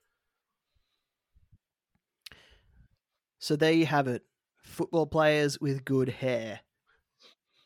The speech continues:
That's all the questions for today. Before we end off, we should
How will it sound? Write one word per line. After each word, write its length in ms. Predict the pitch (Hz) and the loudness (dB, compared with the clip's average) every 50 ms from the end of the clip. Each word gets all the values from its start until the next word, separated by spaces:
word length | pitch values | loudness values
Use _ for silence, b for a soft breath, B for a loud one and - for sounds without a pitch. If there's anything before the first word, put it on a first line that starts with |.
| _ _ _ _ b b b b b b b b b b b b b b b b _ _ _ _ _ _ _ _ _ _ - | _ _ _ _ b b b b b b b b b b b b b b b b _ _ _ _ _ _ _ _ _ _ -4
That's 300 | - 165 170 165 - - - | 0 0 0 0 0 -2 0
all 240 | 196 190 180 175 165 | 2 4 4 4 4
the 60 | 156 | 2
questions 520 | - 160 147 143 - - 147 143 139 131 | 4 2 2 2 2 -2 -4 -4 -4 -4
for 300 | - - - 143 139 135 | -6 -6 -4 -2 -2 -2
today. 540 | 131 - 131 131 123 117 117 123 - 226 - _ _ _ _ _ _ _ _ _ _ _ _ _ _ _ _ _ - | -2 -4 -2 -2 -2 -2 -2 -4 -6 -8 -12 _ _ _ _ _ _ _ _ _ _ _ _ _ _ _ _ _ -8
Before 600 | - 151 - - 175 180 180 185 196 196 196 - - - | -8 -8 -6 -2 0 2 2 2 2 2 0 -2 -4 -6
we 480 | 165 170 165 160 160 151 151 147 - - | -4 -2 -2 0 -2 -2 -2 -4 -6 -6
end 240 | 147 143 139 135 | -6 -6 -4 -4
off, 420 | 135 131 143 165 240 - - - - - | -4 -4 -4 -4 -6 -10 -18 -20 -20 -20
we 320 | - 147 143 143 139 139 | -14 -8 -6 -4 -4 -4
should 240 | 131 - 143 135 131 | -6 -6 -8 -10 -12